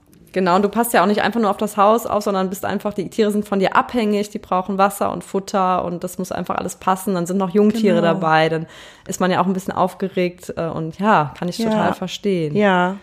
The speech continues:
Speaker 2: genau.
Speaker 1: Aber ein tolles Experiment. Bist du aber froh, dass du es gemacht hast?
Speaker 2: Ja, auf jeden Fall. Doch, bin ich sehr, sehr froh. Also,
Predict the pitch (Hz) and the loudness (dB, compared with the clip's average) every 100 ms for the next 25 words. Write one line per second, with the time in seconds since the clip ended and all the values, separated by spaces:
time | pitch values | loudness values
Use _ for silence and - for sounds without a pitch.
0 | - _ _ _ _ _ _ _ - 190 | -18 _ _ _ _ _ _ _ -8 -4
1 | 180 170 170 - - - 196 233 254 240 | -2 -2 -2 -8 -6 2 4 6 4 2
2 | 220 302 - - - 311 320 247 170 151 | 0 0 -4 -8 -6 -4 -2 -2 -2 -4
3 | 151 240 - 262 262 302 208 185 180 - | -6 -4 -2 -2 -2 -2 -2 -2 -8 -18
4 | - 160 160 - 262 349 - 214 202 165 | -16 -14 -12 -4 -4 -4 -2 2 4 2
5 | - 185 226 214 202 - 170 151 143 180 | -2 -2 2 2 0 -2 0 2 0 0
6 | 180 - 208 196 165 208 208 185 185 180 | 0 0 -4 -4 0 2 2 2 0 -2
7 | 185 - 156 160 - 175 175 180 180 | -4 -8 -4 -2 -2 -4 -2 -2 -2